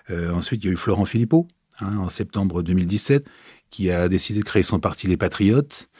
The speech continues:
et qui, euh, souffre beaucoup. Il est arrivé à présenter quelques listes dans le Grand Est, il a fait huit pour cent, et il est quand même loin du film, il n'existe plus électoralement.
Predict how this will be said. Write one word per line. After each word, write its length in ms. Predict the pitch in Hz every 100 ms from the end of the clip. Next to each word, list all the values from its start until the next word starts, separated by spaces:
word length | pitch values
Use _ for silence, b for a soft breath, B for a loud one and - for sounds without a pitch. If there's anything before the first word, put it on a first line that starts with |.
| B B B B
et 320 | 87 87 87
qui, 360 | 78 - 90 90
euh, 100 | 87
souffre 400 | - 107 - 90
beaucoup. 380 | 101 - 143 92
Il 100 | 85
est 60 |
arrivé 260 | 82 90 95
à 80 | 85
présenter 400 | - 87 82 95
quelques 240 | 90 -
listes 220 | 98 98
dans 60 | 90
le 60 |
Grand 240 | 85 95 -
Est, 220 | 127 -
il 60 | 85
a 60 |
fait 160 | 82 95
huit 160 | 90 98
pour 180 | -
cent, 160 | - 110 85 82
et 100 | 80
il 140 | 82
est 60 | 80
quand 160 | 85
même 280 | 101 101 87
loin 140 | 87
du 100 | 90
film, 200 | 98 104
il 80 | 90
n'existe 420 | 87 85 90 - -
plus 380 | - 113 139 139
électoralement. 680 | 95 95 - 92 95 87